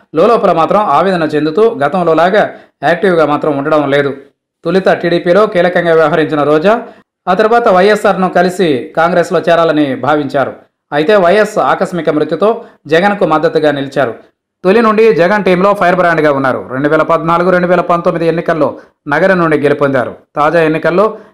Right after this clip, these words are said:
గెలుపు మీద నమ్మకం లేని సమయంలోనూ జగన్ ధైర్యం చెప్పారు. "ఖచ్చితంగా గెలుస్తున్నావు" అంటూ భరోసా ఇచ్చారు. ఇక మంత్రి పదవి రానందుకు బాధపడిన రోజాను జగన్ తన వద్దకు పిలిపించుకున్నారు. ఆ సమయంలో రోజా తన ఆవేదనను వెళ్ళగక్కారు.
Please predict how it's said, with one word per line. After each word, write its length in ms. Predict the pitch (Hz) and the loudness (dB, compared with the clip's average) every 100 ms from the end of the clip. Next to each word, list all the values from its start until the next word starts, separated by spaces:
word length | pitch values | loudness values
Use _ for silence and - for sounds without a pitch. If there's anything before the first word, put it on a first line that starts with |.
| - 143 | -8 -2
గెలుపు 200 | 170 220 | 0 2
మీద 200 | 196 185 | 2 2
నమ్మకం 380 | 165 175 180 165 | 0 0 0 0
లేని 200 | 156 151 | 0 -2
సమయంలోనూ 560 | 156 170 180 208 247 240 - _ 135 | -2 0 2 2 0 -6 -20 _ -4
జగన్ 440 | 143 180 185 135 | -2 0 -2 -2
ధైర్యం 340 | 127 175 208 | 0 0 0
చెప్పారు. 420 | 160 135 147 127 - - _ _ _ _ 180 | 0 0 0 -4 -8 -20 _ _ _ _ -4
"ఖచ్చితంగా 680 | 185 240 226 226 165 120 120 | -2 0 2 2 2 0 0
గెలుస్తున్నావు" 840 | 175 202 - 185 180 180 220 220 156 | 0 0 -2 0 2 2 2 0 -2
అంటూ 280 | 170 185 135 | 0 0 2
భరోసా 360 | 135 185 180 | 2 0 2
ఇచ్చారు. 340 | 147 139 131 107 - _ _ 165 | 0 0 -4 -4 -16 _ _ -6
ఇక 120 | 160 | -2
మంత్రి 320 | 160 180 226 | 0 0 0
పదవి 340 | 220 208 202 147 | 0 2 2 2
రానందుకు 560 | 156 185 180 180 156 | 2 0 0 0 2
బాధపడిన 540 | 123 139 180 170 156 143 | 2 2 2 0 0 2
రోజాను 460 | 143 156 170 247 254 - _ | 2 2 0 0 -4 -16 _
జగన్ 360 | 139 165 208 156 | -4 -2 0 0
తన 120 | 156 | 0
వద్దకు 260 | 156 180 170 | 2 0 -2
పిలిపించుకున్నారు. 680 | 156 156 143 - 135 117 101 _ _ - | -4 -4 -6 -4 -4 -4 -6 _ _ -6
ఆ 60 | 143 | -2
సమయంలో 420 | 185 208 220 190 | 0 0 2 2
రోజా 420 | 175 185 165 120 160 | 2 2 2 0 0
తన 80 | 143 | 0
ఆవేదనను 480 | 156 190 180 160 | 2 2 0 0
వెళ్ళగక్కారు. 640 | 135 139 180 156 143 131 | 0 0 0 0 0 -2